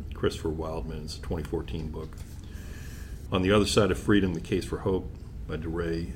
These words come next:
uh, McKesson, written in twenty eighteen. Read the, uh, fiftieth anniversary edition of Black Like Me by John Howard Griffin.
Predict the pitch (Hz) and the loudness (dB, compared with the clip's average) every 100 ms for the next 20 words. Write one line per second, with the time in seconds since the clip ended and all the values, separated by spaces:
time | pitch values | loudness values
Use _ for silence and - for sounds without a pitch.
0 | - 78 76 - 101 - 92 87 - - | -6 -6 -6 -2 0 0 -2 -4 -6 -8
1 | - - - - - - - 90 82 - | -10 -10 -10 -10 -10 -6 0 0 0 -4
2 | 90 82 82 82 - 82 82 82 - - | -4 -2 -4 -6 -6 -4 -4 -6 -8 -10
3 | - - - - - - - - - - | -10 -10 -10 -10 -10 -10 -10 -10 -10 -8
4 | - - - 98 101 87 92 87 87 82 | -8 -8 2 6 8 6 2 0 2 2
5 | 78 - 123 117 110 104 98 92 95 92 | 0 4 4 8 4 6 4 4 4 4
6 | 98 85 82 90 - 80 76 85 90 87 | 4 2 2 0 0 -4 -2 0 0 0
7 | - 85 - 90 90 80 78 - 85 82 | -2 -4 -4 -4 -4 -4 -6 -6 -6 -6
8 | 85 80 76 92 87 92 | -6 -6 -4 -4 -4 -4